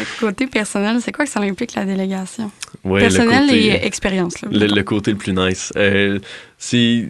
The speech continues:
Speaker 2: c'est ça que j'attendais, en fait, de, la, ma partie préférée du podcast. Euh, vraiment,
Speaker 1: <laughs>
Speaker 2: nous, parce que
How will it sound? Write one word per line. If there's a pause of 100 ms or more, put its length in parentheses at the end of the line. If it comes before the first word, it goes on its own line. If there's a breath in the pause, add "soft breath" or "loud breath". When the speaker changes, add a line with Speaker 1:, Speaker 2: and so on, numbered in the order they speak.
Speaker 2:
c'est
ça
que
j'attendais,
en
fait,
de,
la,
ma
partie
préférée
du
podcast.
Euh,
vraiment,
Speaker 1:
<laughs>
Speaker 2:
nous, (640 loud breath)
parce
que